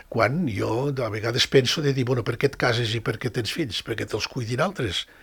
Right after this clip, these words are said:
Eh, això són responsabilitats que tu adquireixes amb tu mateix, no? I una cosa és favors puntuals, amb circumstàncies, i una altra cosa és que creis l'obligació amb una tercera persona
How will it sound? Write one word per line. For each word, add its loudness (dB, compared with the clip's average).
Eh, -8
això -2
són 0
responsabilitats 2
que -4
tu 2
adquireixes 0
amb -2
tu 0
mateix, -4
no? -4
I -18
una 2
cosa 4
és 2
favors 0
puntuals, 2
amb -2
circumstàncies, 0
i 0
una 0
altra -4
cosa 2
és 0
que 0
creis 6
l'obligació 6
amb 4
una 0
tercera 2
persona 2